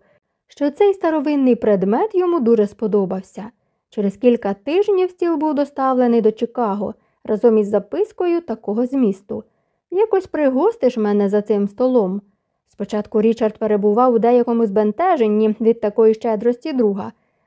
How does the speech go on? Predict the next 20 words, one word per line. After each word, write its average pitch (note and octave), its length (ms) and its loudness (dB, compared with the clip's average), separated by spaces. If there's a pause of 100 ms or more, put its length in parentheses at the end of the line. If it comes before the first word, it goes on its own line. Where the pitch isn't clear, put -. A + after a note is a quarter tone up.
але G#3+ 260 0
подарунок A#3 720 0
прийняв G3+ 560 0 (500)
і F4+ 140 0
через A#3+ 380 2
деякий A3+ 640 -2
час G#4+ 260 -6
переправив F4 760 -2
його A3+ 380 2
в C4 60 -6
Лейксайд. G3 880 -6 (520)
Тепер D4 420 -2
же, G3+ 260 0 (120)
стоячи G3+ 520 0
посеред G#3 480 -4
зали, D4+ 480 0 (300)
стіл G#4+ 300 2
витримував F4 760 0
чималий A3+ 500 0
тягар. A3+ 560 -6